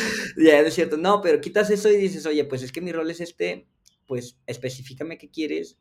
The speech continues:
y lo hablamos", ¿no? Pero algunas veces sí me llegó a pasar también, o no tanto de código, también de, eh, no sé,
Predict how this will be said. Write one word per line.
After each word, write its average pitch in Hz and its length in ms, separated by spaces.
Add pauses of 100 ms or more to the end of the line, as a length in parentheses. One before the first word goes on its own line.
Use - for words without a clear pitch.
y 120 140
lo 110 120
hablamos", 117 380
¿no? 117 220
Pero 113 300
algunas 120 340
veces 127 220
sí - 100
me 120 80
llegó 120 120
a 113 80
pasar - 260
también, 113 400
o 120 340
no 139 180
tanto 147 320
de 143 140
código, 160 420
también 127 400
de, 131 380 (400)
eh, 123 240
no 123 140
sé, 113 460